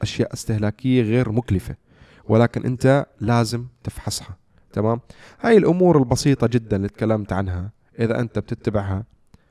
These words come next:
بإذن الله، وبصير بشكل دوري. يعني كل ما تغير زيت احكي له: "شيك فلتر الهواء، شيك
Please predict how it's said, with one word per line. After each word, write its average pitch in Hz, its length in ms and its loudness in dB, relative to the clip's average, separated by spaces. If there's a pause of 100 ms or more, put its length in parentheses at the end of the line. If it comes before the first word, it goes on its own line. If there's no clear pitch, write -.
(360)
بإذن 127 260 0
الله، 113 340 0 (600)
وبصير 113 420 -2
بشكل 113 360 0
دوري. 107 340 2 (280)
يعني 113 120 2
كل 165 160 0
ما 147 100 4
تغير 131 340 4
زيت 113 300 0
احكي 117 260 -6
له: 107 80 -2
"شيك 117 480 -6 (240)
فلتر - 420 -6 (260)
الهواء، 107 300 -2 (680)
شيك 110 300 -2